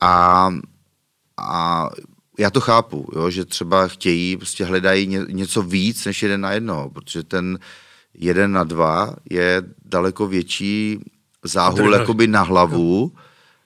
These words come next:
Speaker 1: eh, najít prostě tu taktiku a všechno tak, abys ty dva porazil. Tohle, tohle dokážu pochopit, jo, ale, mm, to je stejně, jako kdybych já prostě tady šel do soutěže zpívat, jako. To,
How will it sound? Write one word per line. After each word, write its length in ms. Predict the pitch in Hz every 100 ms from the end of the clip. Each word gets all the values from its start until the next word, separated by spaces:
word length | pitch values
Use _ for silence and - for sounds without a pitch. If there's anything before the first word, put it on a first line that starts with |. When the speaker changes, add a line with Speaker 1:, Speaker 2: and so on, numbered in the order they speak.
| _
Speaker 1:
eh, 240 | - 85 92
najít 420 | 98 98 107 110
prostě 260 | 107 - 110
tu 80 |
taktiku 580 | 113 95 - 101 92 92
a 40 | 101
všechno 400 | - 95 104 104
tak, 220 | 92 92
abys 200 | 98 101
ty 120 | 104
dva 140 | 98
porazil. 680 | 98 95 87 80 85 87 - 165 _ _ _ _ _
Tohle, 220 | 104 107
tohle 220 | 123 120
dokážu 340 | 123 123 110
pochopit, 500 | 82 - - - - - _ _ _ _
jo, 220 | 78 85 -
ale, 280 | 87 90 95 98 98 101 101 - _ _ _ _ _ _ _ -
mm, 380 | - 50 - - _ _ _ _ _ _ _ _ _ _ _ _
to 60 | 104
je 80 | 107
stejně, 280 | - 101
jako 200 | 104 -
kdybych 280 | 104 107 104
já 160 | 95 98
prostě 520 | 101 90 - 107 104
tady 440 | - 101 101 104
šel 280 | 104 - 98
do 80 | 98
soutěže 520 | - 98 95 98 98
zpívat, 520 | 95 - 87 69 -
jako. 260 | - - - _ _ _ _ _ _ _ _ _ _
To, 340 | - 80 80